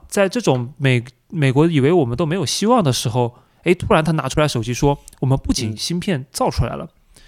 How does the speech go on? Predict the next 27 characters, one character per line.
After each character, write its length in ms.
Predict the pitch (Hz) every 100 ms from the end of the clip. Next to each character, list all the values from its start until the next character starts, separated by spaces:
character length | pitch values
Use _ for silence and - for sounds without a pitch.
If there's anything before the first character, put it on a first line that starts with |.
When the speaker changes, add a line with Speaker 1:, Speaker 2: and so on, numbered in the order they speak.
| -
Speaker 2:
对。 80 | 139
Speaker 1:
而 80 | 156
且 120 | 196
我 160 | 180 123
们 280 | 117 123 135
推 140 | - 196
出 120 | -
的 80 | 151
新 180 | -
款 160 | 202 165
手 120 | 135
机 80 | 110
的 100 | 139
功 260 | - 202 233
能， 220 | 110 117 _ _ _ _ _ _ -
甚 180 | - 220
至 80 | 185
比 140 | 120
苹 240 | - 185
果 260 | 269 156 - - _
还 160 | -
要 100 | 131
更 160 | 143 170
加 120 | 131
创 240 | - 135
新。 240 | 110 120 131 _ _ _ _ _
Speaker 2:
对。 260 | - 123 90